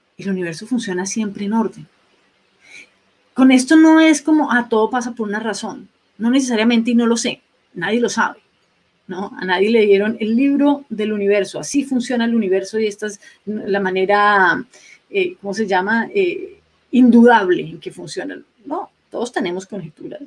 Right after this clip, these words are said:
Hay muchas teorías. Hay teorías que siguen millones de personas acerca de eso, pero ninguno de nosotros sabe a ciencia cierta cómo es que funciona el universo, por qué las cosas ocurren de la manera que ocurre, por qué tú y yo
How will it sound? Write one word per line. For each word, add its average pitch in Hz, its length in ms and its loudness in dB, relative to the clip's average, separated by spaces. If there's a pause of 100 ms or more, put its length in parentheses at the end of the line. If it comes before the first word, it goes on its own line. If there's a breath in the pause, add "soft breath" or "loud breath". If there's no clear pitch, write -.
Hay 151 120 -10
muchas 202 380 -6
teorías. 175 560 -6
Hay 165 100 -10
teorías 160 360 -2
que 190 100 -8
siguen 196 260 0
millones 165 300 -4
de 196 80 -4
personas 160 400 -8
acerca 180 340 -10
de 202 40 -4
eso, 247 140 -4
pero 226 160 -2
ninguno 233 300 4
de 370 60 6
nosotros 294 380 0
sabe 285 360 2 (580)
a 208 100 -10
ciencia 220 400 -2
cierta 240 400 -2
cómo 262 300 6
es 247 100 4
que 269 80 -4
funciona 196 340 -2
el 220 60 2
universo, 196 540 0 (120)
por 160 200 -6
qué 190 120 -6
las 196 160 -2
cosas 202 300 -8
ocurren 170 320 -10
de 180 80 -6
la 170 80 -6
manera 160 280 -8
que - 100 -14
ocurre, 175 340 -8
por - 160 -12
qué - 140 -10
tú - 100 -6
y 190 60 -2
yo 190 240 2